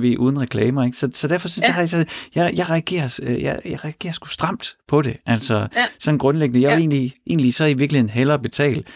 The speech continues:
Speaker 1: selvom jeg også
Speaker 2: Ja.
Speaker 1: helst vil slippe for at betale.
Speaker 2: Ja. Men det, det vil jeg da også, uden tvivl. Øh, og så skal man selvfølgelig være, som forældre være opmærksom på, at man får indstillet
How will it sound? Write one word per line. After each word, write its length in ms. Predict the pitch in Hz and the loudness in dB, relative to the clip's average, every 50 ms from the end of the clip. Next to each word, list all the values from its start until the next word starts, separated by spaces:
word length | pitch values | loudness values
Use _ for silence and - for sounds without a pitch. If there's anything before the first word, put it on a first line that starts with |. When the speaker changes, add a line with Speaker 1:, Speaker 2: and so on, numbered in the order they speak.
| - - - | -20 -16 -8
Speaker 1:
selvom 320 | - - 123 120 101 98 | -4 0 0 2 2 2
jeg 100 | 95 95 | 2 2
også 240 | 101 113 120 - 214 | 2 2 0 0 -2
Speaker 2:
Ja. 80 | 214 127 | 0 2
Speaker 1:
helst 220 | 135 143 123 - - | 0 0 0 -2 -6
vil 80 | - | -8
slippe 300 | - - 123 143 - - | -2 0 0 0 0 -2
for 100 | - - | -4 -4
at 80 | - - | -4 -4
betale. 340 | - - - - - - - 113 - _ _ _ _ _ _ - - | -4 -4 -2 -2 -2 -4 -6 -10 -16 _ _ _ _ _ _ -16 -16
Speaker 2:
Ja. 60 | - - - _ _ _ - - - - | -16 -16 -18 _ _ _ -20 -20 -10 -4
Men 140 | - 220 202 | -2 0 2
det, 240 | 247 262 254 233 208 | 2 2 2 2 2
det 120 | 202 196 185 | 2 2 2
vil 80 | 202 | 2
jeg 140 | 208 214 208 | 2 2 0
da 80 | 196 180 | 0 0
også, 300 | 190 226 - - - - - | 0 -2 -2 -6 -10 -10 -4
uden 240 | 220 247 285 302 294 | 0 2 2 2 2
tvivl. 400 | - 269 247 226 202 180 180 - | 2 0 2 2 2 0 -2 -2
Øh, 360 | - 196 190 185 180 180 - - | 0 0 0 0 0 -2 -4 -4
og 80 | - 180 | -4 -2
så 100 | 208 202 | -2 -2
skal 140 | 180 - 247 | 0 0 0
man 160 | 240 226 196 | 0 0 -2
selvfølgelig 300 | 202 190 214 233 247 226 | -2 -2 0 0 0 0
være, 200 | 190 165 170 185 - | 0 -2 -4 -6 -8
som 140 | 202 185 180 | -8 -6 -2
forældre 280 | - 208 240 240 220 - 175 | 0 0 0 0 0 -2 -2
være 100 | 175 175 | -2 -4
opmærksom 460 | - - 190 220 262 - - - 175 170 - | -2 0 0 0 0 0 -4 -10 -12 -6 -2
på, 160 | 208 202 190 | 0 0 0
at 120 | - 185 | -2 -6
man 120 | 180 180 - - | -10 -12 -8 -4
får 80 | 190 | -2
indstillet 560 | 190 196 226 254 - - 208 170 180 175 175 | -2 -2 -2 -4 -4 -4 -4 -4 -2 -6 -10